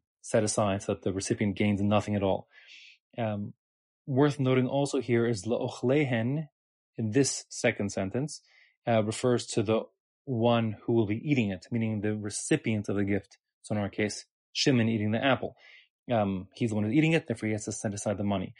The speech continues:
Um, that's in contrast to the previous sentence, um, when we use the word la'ochlehen, uh, as in, uh, yinas la'ochlehen. Here,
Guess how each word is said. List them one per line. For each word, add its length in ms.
Um, 180
that's 220
in 100
contrast 600
to 180
the 100
previous 420
sentence, 540
um, 400
when 540
we 160
use 240
the 60
word 180
la'ochlehen, 800
uh, 40
as 400
in, 280
uh, 140
yinas 500
la'ochlehen. 600
Here, 460